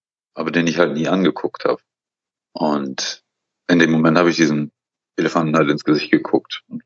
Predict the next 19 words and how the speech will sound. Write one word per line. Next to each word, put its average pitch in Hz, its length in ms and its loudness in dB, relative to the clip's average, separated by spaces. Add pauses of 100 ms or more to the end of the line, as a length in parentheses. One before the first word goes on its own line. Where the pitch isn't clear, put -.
(100)
bemerkt, - 400 -2
dass - 140 -4
er - 60 2
die - 80 0
ganze - 280 0
Zeit - 240 2
schon 76 360 -2 (420)
oder 76 160 -2
eine 78 140 -2
ganze - 500 2 (220)
Weile 101 320 6
schon 80 240 -2
bei 76 200 2
mir 73 260 -4
wohnt 76 360 -6 (680)
und 87 200 -8
viel 104 240 6
kaputt - 400 0
macht. 71 380 -6